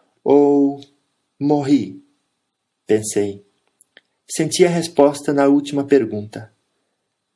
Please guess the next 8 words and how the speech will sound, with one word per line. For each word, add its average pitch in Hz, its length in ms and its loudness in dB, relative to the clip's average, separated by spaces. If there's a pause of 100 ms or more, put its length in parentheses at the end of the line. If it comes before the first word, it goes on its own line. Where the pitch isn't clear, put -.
(100)
Já 123 280 2
escurecia, 135 920 -2 (400)
encolhi-me 139 560 2
perto 135 380 0
do 117 100 -6
tronco 131 420 0
da 98 180 2
árvore, 117 460 -4